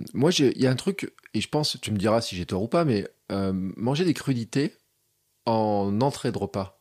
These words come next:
Tu vois, parce qu'on parle des fameuses, euh, des cacahuètes, des verrines, on a parlé de, du plat, et cetera.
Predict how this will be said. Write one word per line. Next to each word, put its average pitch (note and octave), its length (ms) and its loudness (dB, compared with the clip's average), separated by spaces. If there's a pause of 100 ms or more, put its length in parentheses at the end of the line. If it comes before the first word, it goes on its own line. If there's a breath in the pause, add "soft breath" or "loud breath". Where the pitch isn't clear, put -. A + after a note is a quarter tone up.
(120)
Tu - 80 -4
vois, C3 100 2
parce C3+ 200 -4
qu'on A#2+ 160 -4
parle F3+ 200 0
des A#2+ 80 0
fameuses, G#2+ 420 0
euh, F#2 140 -2 (360 soft breath)
des G2+ 80 -2
cacahuètes, G#2 680 2
des F#2+ 100 -2
verrines, G#2 380 0
on G#2+ 80 2
a F2+ 100 -2
parlé G#2 300 0
de, F#2 160 0 (240 loud breath)
du F#2 160 -8
plat, A#2 300 0
et G#2 60 -6
cetera. F2+ 460 -6